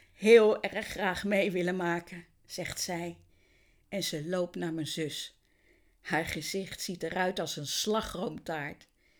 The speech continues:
Ze likt met haar tong langs haar lippen. "Ah, dit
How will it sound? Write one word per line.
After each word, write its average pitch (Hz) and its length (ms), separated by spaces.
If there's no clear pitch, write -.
Ze - 220
likt 202 400
met 180 160
haar 147 300
tong 185 260
langs 170 280
haar 151 140
lippen. 156 460
"Ah, - 440
dit 226 200